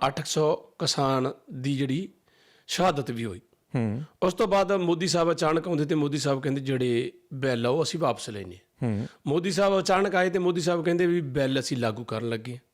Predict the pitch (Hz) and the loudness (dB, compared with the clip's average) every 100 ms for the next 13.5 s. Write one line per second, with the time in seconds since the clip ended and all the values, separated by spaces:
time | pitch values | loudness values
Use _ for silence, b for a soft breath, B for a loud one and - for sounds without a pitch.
0 | _ _ 127 110 104 143 B B B - | _ _ -2 0 -2 -4 B B B 0
1 | 233 240 - _ _ _ - - 185 202 | 0 0 -10 _ _ _ -20 -6 0 2
2 | 226 220 220 214 220 - - 160 - 185 | 4 4 4 4 0 -4 -16 -12 0 2
3 | 175 175 170 165 165 143 165 143 156 151 | 4 4 2 2 0 0 -2 0 2 2
4 | 151 143 143 143 139 143 156 135 170 147 | 2 2 0 2 2 2 0 -2 0 2
5 | 143 139 143 147 156 151 143 139 131 151 | 4 2 0 0 2 2 2 0 0 0
6 | 143 180 - 156 156 147 151 156 - - | 0 -2 -2 0 0 2 2 2 -2 -14
7 | - - _ _ _ _ 480 415 392 151 | -20 -20 _ _ _ _ -6 -4 -2 0
8 | 180 202 180 151 135 101 - _ _ _ | 0 2 2 4 2 -2 -10 _ _ _
9 | _ 147 147 113 160 151 160 156 165 165 | _ -2 0 2 2 2 2 2 2 2
10 | 147 160 165 170 135 147 147 139 135 123 | 2 2 2 0 0 2 2 2 0 0
11 | 160 170 - 120 127 110 110 - B B | 0 2 -2 0 0 0 -4 -8 B B
12 | B B 202 208 - 226 185 185 190 165 | B B 2 2 2 2 4 4 2 0
13 | 156 170 180 190 | 0 2 2 2